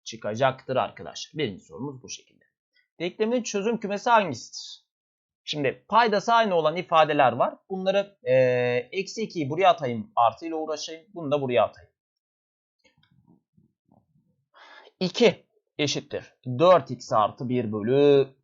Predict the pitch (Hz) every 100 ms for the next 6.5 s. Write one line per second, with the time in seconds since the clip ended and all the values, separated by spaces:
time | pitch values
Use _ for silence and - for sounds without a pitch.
0 | - 123 - 107 69 - 117 110 104 104
1 | 101 _ _ 135 143 139 - 113 - _
2 | _ _ _ _ - - _ _ _ 98
3 | 95 104 113 117 110 - 123 - 120 123
4 | 127 - 95 - - 131 104 101 123 165
5 | - _ _ _ _ _ 107 - - -
6 | - - 127 _